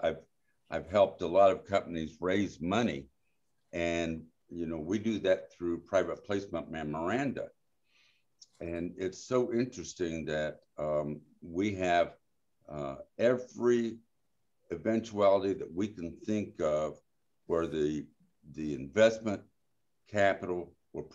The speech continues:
probably not be returned to the investor,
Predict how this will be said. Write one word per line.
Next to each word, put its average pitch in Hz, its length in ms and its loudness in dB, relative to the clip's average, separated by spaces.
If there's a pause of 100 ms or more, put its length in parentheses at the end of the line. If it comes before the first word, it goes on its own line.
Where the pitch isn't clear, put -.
(140)
probably 92 720 2 (540)
not 90 460 0
be 90 140 0
returned 87 720 -4
to - 140 -10
the 76 180 -6
investor, 80 600 0